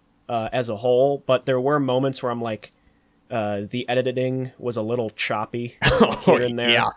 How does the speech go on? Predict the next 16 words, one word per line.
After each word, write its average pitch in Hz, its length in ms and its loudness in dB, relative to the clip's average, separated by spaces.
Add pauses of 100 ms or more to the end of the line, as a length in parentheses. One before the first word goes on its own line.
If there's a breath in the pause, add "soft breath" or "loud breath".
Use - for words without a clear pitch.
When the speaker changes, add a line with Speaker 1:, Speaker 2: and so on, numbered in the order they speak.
(440 loud breath)
Speaker 2:
I 139 140 8
will, 240 300 8 (140)
I 156 200 6
will. 143 240 8
Speaker 1:
<laughs> - 0 -
Really 196 320 6
choppy. 190 640 6 (340 loud breath)
Speaker 2:
Yeah. 143 240 6
Speaker 1:
Uh, 131 160 8
probably 156 440 4
coulda 147 200 2
need 143 220 2
a 135 60 2
little 139 260 2
more 139 260 2
revisions. 127 800 -4